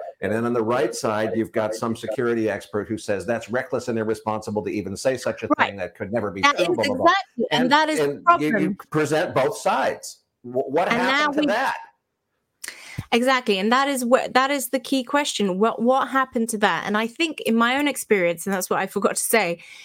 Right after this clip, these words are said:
Speaker 2: is that one side is being given a platform and the other side is not. And so I
Speaker 1: Mm-hmm.
Speaker 2: had a lot of stuff that I considered newsworthy, but that didn't,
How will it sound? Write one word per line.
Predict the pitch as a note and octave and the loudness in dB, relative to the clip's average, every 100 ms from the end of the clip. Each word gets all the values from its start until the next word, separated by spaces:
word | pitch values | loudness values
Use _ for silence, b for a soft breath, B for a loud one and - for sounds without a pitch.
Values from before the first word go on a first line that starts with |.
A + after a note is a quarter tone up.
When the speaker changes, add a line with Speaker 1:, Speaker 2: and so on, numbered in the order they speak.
| B B - | B B 6
Speaker 2:
is | A#3 A3+ A3+ | 6 8 4
that | A#3 A3+ - _ _ - | 2 2 0 _ _ -12
one | C#3+ - - A#3 C#4+ E4 | -12 -10 0 4 4 4
side | D#4 B3+ A3+ G3 F#3+ G3 | 2 2 2 2 0 2
is | G#3 G3 | 0 4
being | G#3+ G#3 G3+ G3+ | 2 4 0 2
given | A3+ A3+ | 2 2
a | F#3+ | 0
platform | G3 F3 - F#3 F3+ | 0 -2 -2 -4 -2
and | G3+ | 0
the | G3 | 0
other | G#3 G#3 | 0 -2
side | - F#3+ F3+ | 0 0 0
is | - F3+ | -2 0
not. | G3 F3 D#3 - | 0 0 -4 -4
And | G3 | -2
so | G3 G#3 G#3+ | 0 2 4
I | C#4+ D#4 | 4 2
Speaker 1:
Mm-hmm. | C4+ | 0
Speaker 2:
had | C4 A3 - | 0 0 0
a | - | 0
lot | G3+ A3+ D#4 C4 | 4 4 4 2
of | - | 0
stuff | - E3 E3 | 0 0 0
that | - - | -2 4
I | C#4 D4+ | 4 4
considered | A#3 A3 F#3 E3+ E3+ | 0 0 -2 -2 0
newsworthy, | F3 E3 E3 D#3+ D#3 F3+ B3 B B B B B - | 0 0 0 0 0 0 -2 B B B B B 2
but | A#3+ | 4
that | C4 B3 | 4 2
didn't, | D4+ D4+ D4 - | 2 2 2 -2